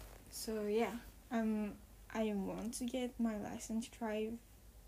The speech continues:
my driver's license, like, the sooner the better. I mean, I want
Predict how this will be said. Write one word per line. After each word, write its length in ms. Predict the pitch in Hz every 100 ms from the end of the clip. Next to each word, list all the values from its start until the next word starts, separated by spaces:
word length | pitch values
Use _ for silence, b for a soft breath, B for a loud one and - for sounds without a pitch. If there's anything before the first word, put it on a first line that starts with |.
| - - 233
my 220 | 208 208
driver's 480 | 202 202 202 220 226
license, 840 | 226 226 233 240 226 226 - - - - -
like, 300 | 226 202 190
the 280 | - 190 190 240 - B B B B - - - - - -
sooner 800 | - - 285 233 214 214 220 226 240 - - - - - - - - -
the 100 | -
better. 400 | 208 190 214 247 269 - - - - - - - - - - - - - -
I 80 |
mean, 280 | 214 208 202 -
I 60 |
want 260 | 220 247 254